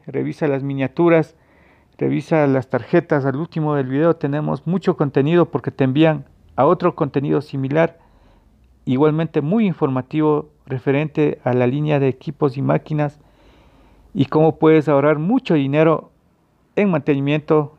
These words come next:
y reparación de equipos, donde puedes on-, obtener mucha información. Revisa mi blogger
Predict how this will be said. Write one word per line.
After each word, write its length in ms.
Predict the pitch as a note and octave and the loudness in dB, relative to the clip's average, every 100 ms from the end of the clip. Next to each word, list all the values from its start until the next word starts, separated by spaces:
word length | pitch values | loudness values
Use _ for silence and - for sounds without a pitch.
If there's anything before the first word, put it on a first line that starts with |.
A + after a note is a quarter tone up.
| - | -6
y 80 | D#3 | -4
reparación 540 | F3 D3 C#3 B2+ D3+ | -2 0 -2 -2 -2
de 80 | C3+ | -2
equipos, 460 | - E3+ - E3 | -4 -10 -2 -2
donde 220 | D3 C#3+ C3+ | 0 -2 -2
puedes 260 | - D#3 | 2 2
on-, 180 | D#3 C#3+ - | 2 -2 -8
obtener 400 | - - D3 D3+ | -8 -4 0 0
mucha 240 | D#3+ F#3 D#3+ | -2 -4 -6
información. 600 | - C3 B2+ - F#3 E3+ - _ _ _ _ _ - | -4 -4 -4 0 0 -2 -12 _ _ _ _ _ 0
Revisa 360 | D3 D#3 F3 | 2 2 0
mi 160 | D3 C#3+ | 0 2
blogger 500 | D#3+ F#3+ F#3+ F#3 | 4 6 6 4